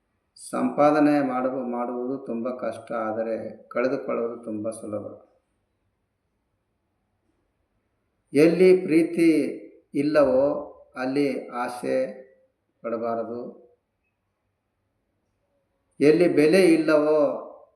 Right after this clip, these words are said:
ಅಲ್ಲಿ ಮಾತನಾಡಬಾರದು. ನಮ್ಮಲ್ಲಿ ದೂರ, ನಮ್ಮಿಂದ ದೂರ ಇಟ್ಟವರನ್ನು ಮತ್ತೆ ಹತ್ರ ಆಗಬಾರದು.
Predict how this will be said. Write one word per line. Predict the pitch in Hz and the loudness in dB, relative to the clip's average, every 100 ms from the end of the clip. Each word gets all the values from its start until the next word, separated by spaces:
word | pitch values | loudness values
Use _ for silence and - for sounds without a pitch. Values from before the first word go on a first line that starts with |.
| _ _ - | _ _ -10
ಅಲ್ಲಿ | 123 139 143 120 110 - - _ _ _ _ _ _ _ _ _ _ _ _ _ - | -6 -2 -2 -4 -8 -14 -20 _ _ _ _ _ _ _ _ _ _ _ _ _ -18
ಮಾತನಾಡಬಾರದು. | 117 120 123 123 123 120 123 123 123 123 135 - - _ _ _ _ _ _ _ _ _ _ _ _ _ _ _ - | -12 -10 -8 -6 -6 -6 -6 -8 -8 -8 -10 -14 -20 _ _ _ _ _ _ _ _ _ _ _ _ _ _ _ -4
ನಮ್ಮಲ್ಲಿ | 135 151 160 160 156 | 4 6 6 6 4
ದೂರ, | 156 175 185 160 143 - - - | 4 4 4 2 2 -4 -10 -6
ನಮ್ಮಿಂದ | 139 156 165 156 | -2 2 2 2
ದೂರ | 156 143 151 170 170 131 139 202 - - - _ _ - | 2 0 2 2 2 2 -2 -4 -8 -14 -20 _ _ -10
ಇಟ್ಟವರನ್ನು | 143 170 175 170 156 156 | -4 0 2 2 2 2
ಮತ್ತೆ | 147 147 - 143 131 - - - _ - | 0 0 -4 -2 -2 -6 -12 -20 _ -16
ಹತ್ರ | 120 - 135 131 110 - - - _ _ - | -14 -12 -4 -4 -4 -8 -14 -20 _ _ -12
ಆಗಬಾರದು. | 113 110 113 120 117 117 135 196 - | -8 -6 -6 -6 -6 -8 -10 -12 -18